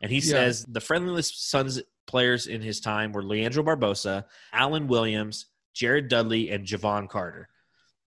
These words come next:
Speaker 1: Every one of those guys I can see as being super friendly 'cause they seem like great teammates and great bench guys.
Speaker 2: Yeah.
Speaker 1: Least
Speaker 2: Yeah, that's their
Speaker 1: friendliest,
Speaker 2: job.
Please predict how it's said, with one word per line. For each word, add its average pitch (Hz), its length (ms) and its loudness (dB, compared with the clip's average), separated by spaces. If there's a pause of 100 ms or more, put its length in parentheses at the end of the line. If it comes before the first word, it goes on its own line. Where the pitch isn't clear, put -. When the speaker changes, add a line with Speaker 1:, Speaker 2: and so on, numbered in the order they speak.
(140)
Speaker 1:
Every 233 280 6
one 185 240 6
of 139 80 4
those 135 180 6
guys 113 300 2
I 110 60 4
can 113 120 -6
see 117 220 -2
as 101 100 -4
being 104 160 -6
super 107 300 -6
friendly 104 280 -4
'cause 107 140 -6
they 107 120 -2
seem 131 240 -4
like 101 180 -4
great 110 260 -2
teammates 110 400 -4
and 98 120 -10
great 98 280 -2
bench 95 300 -4
guys. - 400 -12 (260)
Speaker 2:
Yeah. 196 280 4 (640)
Speaker 1:
Least 151 340 2
Speaker 2:
Yeah, 185 120 8
that's 160 200 6
their 156 120 4
Speaker 1:
friendliest, 151 80 -4
Speaker 2:
job. 131 280 2